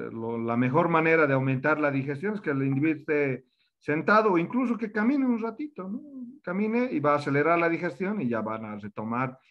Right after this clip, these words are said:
el, el hígado va a liberar glucosa para retomar los, las características de, de energía, ¿no? Va a liberar glucosa para que el cuerpo restablezca funciones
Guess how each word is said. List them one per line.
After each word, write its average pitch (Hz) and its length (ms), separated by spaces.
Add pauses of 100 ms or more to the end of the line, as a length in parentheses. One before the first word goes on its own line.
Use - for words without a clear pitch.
(240)
el, 120 220
el 135 120
hígado 139 260
va 131 100
a - 20
liberar 123 420
glucosa 131 580
para 104 380
retomar 110 580
los, 98 300 (880)
las 104 600
características 107 1000
de, 104 440 (760)
de 101 580
energía, 101 560
¿no? 104 180
Va 110 100
a 104 40
liberar 101 300
glucosa - 640
para - 320
que - 120
el - 180 (260)
cuerpo 127 340
restablezca 110 840 (380)
funciones 123 680